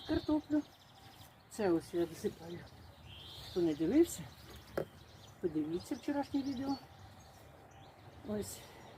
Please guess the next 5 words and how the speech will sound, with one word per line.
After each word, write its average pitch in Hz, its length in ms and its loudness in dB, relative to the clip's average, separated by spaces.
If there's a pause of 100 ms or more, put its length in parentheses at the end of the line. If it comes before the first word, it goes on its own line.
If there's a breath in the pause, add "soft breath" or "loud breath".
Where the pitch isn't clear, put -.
(920)
я 180 140 2
додаю 180 400 12
ґрунт 190 300 8 (180)
із 202 160 2
компостної 185 680 6